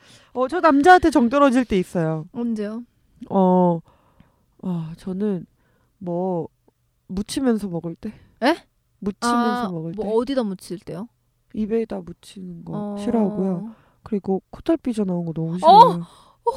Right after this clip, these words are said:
Speaker 2: 공감.
Speaker 1: <laughs> 저 그래서 코털 가위 선물해주고 막 그랬어요. <laughs> 안 아프대. 이거 넣고 윙 돌리면 돼. <laughs>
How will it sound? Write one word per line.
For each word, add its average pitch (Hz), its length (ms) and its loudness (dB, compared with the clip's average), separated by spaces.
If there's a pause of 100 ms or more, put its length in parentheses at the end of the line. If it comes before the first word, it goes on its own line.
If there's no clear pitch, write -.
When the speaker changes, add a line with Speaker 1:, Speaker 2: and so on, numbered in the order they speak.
Speaker 2:
공감. 381 640 8
Speaker 1:
<laughs> - 1120 -10
저 294 80 2
그래서 269 240 2
코털 370 360 4
가위 294 220 8
선물해주고 269 520 0
막 180 160 0
그랬어요. 190 400 6 (420)
<laughs> - 1160 -10
안 170 240 -6
아프대. 220 480 -8 (400)
이거 202 200 -2
넣고 185 360 -6
윙 233 240 0
돌리면 220 480 4
돼. 170 160 2
<laughs> 320 100 2